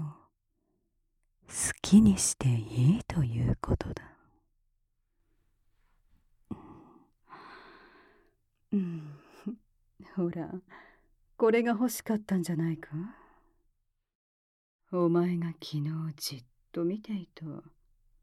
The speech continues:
私の胸。大きなおっぱいだぞ。このむっ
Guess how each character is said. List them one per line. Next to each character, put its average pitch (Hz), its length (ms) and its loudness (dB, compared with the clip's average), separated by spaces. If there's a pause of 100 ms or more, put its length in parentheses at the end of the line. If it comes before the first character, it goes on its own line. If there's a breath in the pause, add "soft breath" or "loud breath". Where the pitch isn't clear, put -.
(120)
私 156 640 -8
の 160 240 -8
胸。 127 580 -10 (1120)
大 240 380 4
き - 180 -4
な 202 200 2
お 214 100 2
っ 220 40 -16 (100)
ぱ 214 160 0
い 208 40 2
だ 190 160 -2
ぞ。 185 180 -8 (2500 loud breath)
こ 170 160 2
の 170 180 2
む 165 220 4
っ 165 40 0